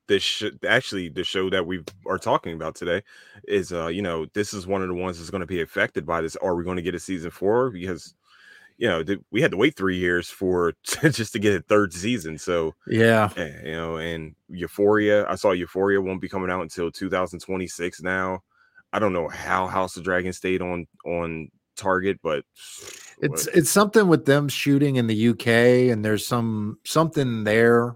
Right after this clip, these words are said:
Speaker 2: with that. I, I didn't read
Speaker 1: Mm-hmm.
Speaker 2: the article fully to understand that one, but yeah, I saw that about Euphoria not coming until, like, what was it, twenty twenty-six, which
Speaker 1: Tw-
Speaker 2: that's wild to me. Like,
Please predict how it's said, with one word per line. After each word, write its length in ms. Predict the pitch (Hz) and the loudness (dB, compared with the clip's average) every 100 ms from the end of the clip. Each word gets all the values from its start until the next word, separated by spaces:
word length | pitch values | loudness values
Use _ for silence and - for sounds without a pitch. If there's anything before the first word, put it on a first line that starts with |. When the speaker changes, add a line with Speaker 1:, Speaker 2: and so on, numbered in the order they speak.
| - | -4
Speaker 2:
with 240 | 123 113 | -2 0
that. 320 | 123 120 120 | 2 2 2
I, 280 | 104 120 117 | 4 4 4
I 40 | 123 | 4
didn't 200 | 127 123 | 2 2
read 240 | 120 123 | 4 4
Speaker 1:
Mm-hmm. 100 | 113 | 2
Speaker 2:
the 220 | 107 104 - | 0 0 -4
article 380 | 110 113 113 107 | -2 -2 -2 -6
fully 400 | - 113 113 110 _ - - - - | -6 -4 -4 -6 _ -20 -20 -14 -2
to 80 | 120 | 0
understand 500 | 113 104 120 113 101 | 0 0 -2 0 0
that 180 | 104 113 | -2 -2
one, 240 | 113 107 | -4 -4
but 340 | 98 107 104 127 | -2 0 0 4
yeah, 160 | 135 | 6
I 40 | 139 | 6
saw 240 | - 180 | 6 6
that 160 | 170 139 | 6 4
about 220 | 123 120 | 4 2
Euphoria 520 | 113 107 117 123 120 110 | 2 -2 2 4 4 2
not 300 | 107 107 - | 0 -4 -4
coming 340 | 117 113 107 | -4 -4 -4
until, 340 | 104 95 107 98 | -6 -6 -6 -4
like, 220 | 92 92 - - _ | -6 -8 -14 -20 _
what 120 | 120 | -4
was 120 | 117 120 | -2 -4
it, 100 | 110 | -6
twenty 240 | 127 123 | -6 -6
twenty-six, 640 | - 127 101 - 135 - | -6 -8 -8 -6 -6 -4
which 220 | 123 - - | -8 -8 -10
Speaker 1:
Tw- 180 | 87 - _ _ _ _ _ - | -16 -18 _ _ _ _ _ -4
Speaker 2:
that's 560 | 123 131 - - - - | 0 0 -2 -6 -8 -12
wild 600 | 117 101 104 127 107 101 | -6 0 4 4 2 -4
to 100 | - | -8
me. 320 | 107 113 110 104 | -4 -4 -2 -2
Like, 220 | 104 | -2